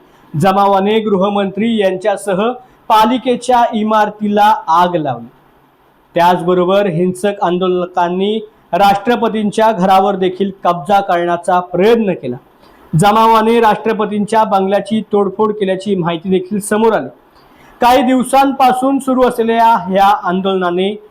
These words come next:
राजकीय संघर्ष आणि सरकारविरोधी जनाक्रोशामुळे देशात तीव्र अस्थिरता निर्माण झाली. अखेर या परिस्थितीच्या पार्श्वभूमीवर पंतप्रधान केपी शर्मा ओली यांनी त्यांचा राजीनामा जाहीर केला.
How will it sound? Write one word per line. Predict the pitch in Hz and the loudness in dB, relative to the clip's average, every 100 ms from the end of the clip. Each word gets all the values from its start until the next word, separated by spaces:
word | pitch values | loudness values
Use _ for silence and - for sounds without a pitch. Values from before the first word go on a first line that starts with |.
| _ 160 | _ -2
राजकीय | 180 175 180 185 185 | 2 2 0 0 -4
संघर्ष | 185 180 180 208 208 220 | -2 -2 0 0 0 -2
आणि | 226 202 180 196 | 0 0 0 -4
सरकारविरोधी | 185 175 170 185 180 180 170 185 180 | -4 -4 0 0 0 -2 -2 -2 -2
जनाक्रोशामुळे | 170 165 170 165 - 165 175 190 175 - _ _ - | -2 -2 -4 -6 -2 -2 0 0 0 -2 _ _ -2
देशात | 190 196 214 208 208 | 0 0 2 2 2
तीव्र | - 247 254 254 233 | -2 -2 0 2 0
अस्थिरता | 196 - 185 - 185 180 156 | -2 -4 -6 -2 -2 -2 -4
निर्माण | 147 165 170 170 151 | -6 -2 -2 -4 -8
झाली. | 147 135 - _ _ _ - - | -10 -10 -12 _ _ _ -18 -2
अखेर | 190 196 220 214 | -2 2 0 2
या | 208 208 | 2 0
परिस्थितीच्या | - 202 190 196 190 190 196 | 0 -2 -4 -2 -4 0 0
पार्श्वभूमीवर | 196 175 180 180 160 175 175 196 208 | 0 -2 -2 -4 -2 -2 0 0 -2
पंतप्रधान | 202 165 160 180 175 180 185 | -4 -6 -2 -4 -2 -2 -2
केपी | 180 175 170 175 180 | -4 -2 -2 -2 -4
शर्मा | - 156 170 190 226 - _ _ _ - | -2 -4 -2 -2 -2 -4 _ _ _ 0
ओली | 254 269 175 - - | 2 4 0 -6 -2
यांनी | 175 190 190 202 | 0 2 0 -4
त्यांचा | 190 170 170 185 180 175 | -4 -4 -4 -2 0 0
राजीनामा | 139 156 160 214 196 170 175 | 0 0 0 -2 -2 -2 -2
जाहीर | 156 135 139 | -4 -8 -8
केला. | 131 127 | -12 -14